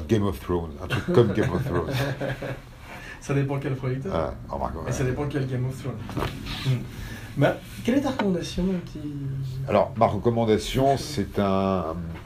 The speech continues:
Speaker 1: un film, euh, australien.
Speaker 2: Ah.
Speaker 1: Un film australien,
Speaker 2: Une première.
Speaker 1: euh, qui s'appelle The Dressmaker. C'est un
Speaker 2: Ah.
Speaker 1: film australien que j'ai vu dans l'avion,
Speaker 2: Ouais.
Speaker 1: euh, avec, euh, Kate Winslet, d'après un livre, c'est important,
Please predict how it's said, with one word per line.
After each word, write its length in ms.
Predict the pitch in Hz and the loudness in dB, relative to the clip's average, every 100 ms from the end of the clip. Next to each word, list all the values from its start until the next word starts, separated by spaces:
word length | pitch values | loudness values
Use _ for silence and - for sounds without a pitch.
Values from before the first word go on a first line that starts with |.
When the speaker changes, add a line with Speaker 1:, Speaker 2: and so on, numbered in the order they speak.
| 85 | -8
Speaker 1:
un 40 | |
film, 440 | - - 127 120 101 | -6 0 2 4 2
euh, 440 | 98 90 87 85 85 - | 2 2 0 0 -2 -2
australien. 520 | 120 - 92 87 80 - | -2 0 0 2 -2 -4
Speaker 2:
Ah. 160 | 71 - - - - - - | -6 -8 -16 -16 -16 -16 -14
Speaker 1:
Un 40 | - | -6
film 180 | 113 | -2
australien, 600 | 110 - - 90 90 95 | 0 -2 2 2 4 4
Speaker 2:
Une 60 | 117 | 2
première. 420 | - 123 - - - - - - | 0 -4 -4 -10 -12 -16 -14 -4
Speaker 1:
euh, 460 | 85 85 85 85 | -2 0 2 0
qui 160 | 85 - | -2 -4
s'appelle 480 | - 90 - 110 104 | -4 0 4 4 4
The 80 | 87 | 0
Dressmaker. 720 | 78 104 - 85 78 71 57 - - - | 2 2 2 -4 -4 -4 -6 -10 -18 -16
C'est 100 | - | -8
un 40 | 78 | -6
Speaker 2:
Ah. 40 | |
Speaker 1:
film 180 | 92 101 | -4 -2
australien 440 | 98 - 87 95 95 | -2 0 2 4 2
que 120 | 95 | 0
j'ai 140 | 78 | -2
vu 140 | 82 87 | -2 0
dans 100 | 82 | 0
l'avion, 300 | 76 80 117 123 | -2 -4 -6 -6
Speaker 2:
Ouais. 200 | 117 120 190 - - - | -6 -4 -6 -10 -16 -8
Speaker 1:
euh, 680 | 80 80 80 78 78 78 76 - | 0 2 2 0 0 0 0 -2
avec, 480 | 78 87 87 - 85 | 0 2 2 0 0
euh, 580 | 78 78 78 76 76 76 | 2 2 2 0 0 -2
Kate 300 | - 95 - | 2 2 2
Winslet, 560 | 82 80 80 - - - - - - - - - - - | -2 -2 -4 -2 0 0 -2 -16 -16 -16 -16 -16 -12 -8
d'après 220 | - 104 | -2 2
un 60 | 95 | 2
livre, 300 | 82 85 85 | 0 -2 -4
c'est 120 | - | -6
important, 500 | 67 - - 90 117 | -4 -4 0 2 2